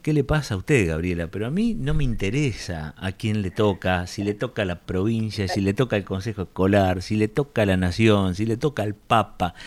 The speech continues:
a la Organización Mundial de la Salud. No me interesa, pero digo, ¿cómo inauguramos y celebramos y hablamos de la importancia del conocimiento y no podemos resolver en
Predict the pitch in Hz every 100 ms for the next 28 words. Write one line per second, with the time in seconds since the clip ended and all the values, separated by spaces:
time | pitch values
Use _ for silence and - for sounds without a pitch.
0 | - - 107 107 104 104 131 120 113 123
1 | 113 98 120 180 214 160 117 110 156 139
2 | - 95 - 117 156 170 131 - - -
3 | - - - - 208 226 208 160 127 117
4 | 110 107 127 170 180 170 160 139 147 107
5 | 101 104 123 160 175 151 147 127 120 107
6 | 104 123 170 139 104 98 92 110 139 139
7 | 113 92 92 - 131 190 180 139 - 120
8 | 160 143 156 165 120 101 98 - 104 117
9 | 156 160 - 104 107